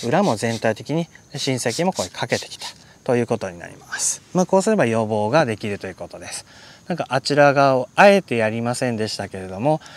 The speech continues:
やっておけば、まあ、これぐらいで、えー、済んだということになります。で、次はあちらのように発病してしまって結構拡大しているものに関してはどうすればいいのでしょうか。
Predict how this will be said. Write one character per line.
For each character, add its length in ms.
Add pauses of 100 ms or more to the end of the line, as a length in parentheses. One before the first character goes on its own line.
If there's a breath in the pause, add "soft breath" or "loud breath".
(140)
や 140
っ 20
て 160
お 100
け 140
ば、 160 (240 loud breath)
ま 100
あ、 40
こ 120
れ 120
ぐ 100
ら 120
い 40
で、 180 (120)
え 180
ー、 40
済 180
ん 60
だ 120
と 120
い 80
う 40
こ 120
と 120
に 80
な 60
り 100
ま 160
す。 220 (120)
で、 200 (100)
次 300
は 180 (480 soft breath)
あ 160
ち 200
ら 160
の 140
よ 120
う 40
に 180
発 540
病 260
し 180
て 100
し 140
ま 160
っ 40
て 180
結 280
構 160
拡 300
大 180
し 100
て 160
い 40
る 180 (300 loud breath)
も 160
の 140
に 120
関 280
し 60
て 60
は 100
ど 400
う 40
す 140
れ 120
ば 180
い 120
い 40
の 140
で 100
し 120
ょ 60
う 40
か。 200